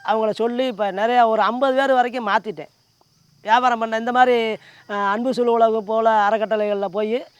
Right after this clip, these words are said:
அணுகி, "இந்த மாதிரி இருக்கு சார், எங்களுக்கு வந்து செய்யுங்க, இந்த மாதிரி உதவி பண்ணுங்க, வியாபாரம் பண்ண அவங்களுக்கு உந்துதல், உந்துதல் பண்ணுங்க, அவங்களுக்கு உதவி செய்யுங்கன்னு" சொல்லிட்டு சொன்னதுனால அவங்களும் கொஞ்சம் கொஞ்சம் வாங்கி தந்து உ-, வியாபாரம் பண்ணுவதற்கு ஆதரவு கொடுத்தாங்க. அதன் மூலமா இப்ப ஐம்பது பேர் வியாபாரம் பண்றோம்.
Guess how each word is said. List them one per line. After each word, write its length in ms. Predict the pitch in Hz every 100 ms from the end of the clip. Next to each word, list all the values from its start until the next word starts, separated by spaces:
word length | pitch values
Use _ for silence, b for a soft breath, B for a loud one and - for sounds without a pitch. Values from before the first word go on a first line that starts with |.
| b b
அணுகி, 340 | 202 226 196
"இந்த 180 | 226 208
மாதிரி 200 | 208 208
இருக்கு 220 | 202 190
சார், 280 | 185 180 165 b b
எங்களுக்கு 340 | - 202 202 190
வந்து 160 | 196 196
செய்யுங்க, 460 | 196 196 175 170
இந்த 160 | 165 196
மாதிரி 200 | 208 208
உதவி 260 | 202 220 208
பண்ணுங்க, 460 | 180 175 170 165 b b b
வியாபாரம் 580 | - 208 214 226 254 233
பண்ண 220 | 214 208
அவங்களுக்கு 360 | 202 202 196 180
உந்துதல், 380 | 202 220 214 185
உந்துதல் 460 | 190 214 233 220
பண்ணுங்க, 440 | 185 175 165 165 156 b b b
அவங்களுக்கு 340 | 202 220 202
உதவி 160 | 208 240
செய்யுங்கன்னு" 400 | 214 208 208 190
சொல்லிட்டு 340 | 196 180 277 719 - 220
சொன்னதுனால 340 | 214 208 214
அவங்களும் 520 | 254 220 254 269 262
கொஞ்சம் 220 | 240 226
கொஞ்சம் 240 | 226 226 226
வாங்கி 300 | 214 220 214
தந்து 320 | 202 208 226
உ-, 200 | 214 214
வியாபாரம் 440 | 202 208 226 226
பண்ணுவதற்கு 560 | 208 202 196 190 185 262 b b b
ஆதரவு 400 | 196 214 226 190
கொடுத்தாங்க. 400 | 175 175 165 202 220 b b
அதன் 240 | 190 220 220
மூலமா 220 | 233 247
இப்ப 180 | 226 208
ஐம்பது 320 | 208 240 240
பேர் 240 | 247 254
வியாபாரம் 460 | 214 208 214 196 165
பண்றோம். 220 | 147 -